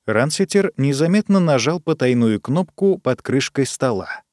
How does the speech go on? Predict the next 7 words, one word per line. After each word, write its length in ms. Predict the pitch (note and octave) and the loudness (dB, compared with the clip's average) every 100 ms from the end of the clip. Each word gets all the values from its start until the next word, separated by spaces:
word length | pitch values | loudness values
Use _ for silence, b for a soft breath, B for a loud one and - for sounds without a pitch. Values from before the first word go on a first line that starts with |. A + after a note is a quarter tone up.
| _ _ _ _ _ _ _ - | _ _ _ _ _ _ _ -2
В 0 | |
соседнюю 580 | A#2+ - A2 G#2 G2+ | -2 0 -2 -2 -2
комнату 640 | - D#3 F3+ F3 G3 F#3 - | -2 0 0 0 2 0 0
немедленно 500 | C#3 F#3 A3 F#3+ F#3+ | -2 0 2 2 2
явилась 600 | D3+ B2+ B2 E3+ E3+ C#3+ | 2 2 2 2 0 0
дежурный 560 | A2+ A#2+ B2 C#3+ C#3 A#2 | 0 0 2 2 0 0
телепат 560 | G#2+ G2 - F3 - | -2 -2 -2 -4 -4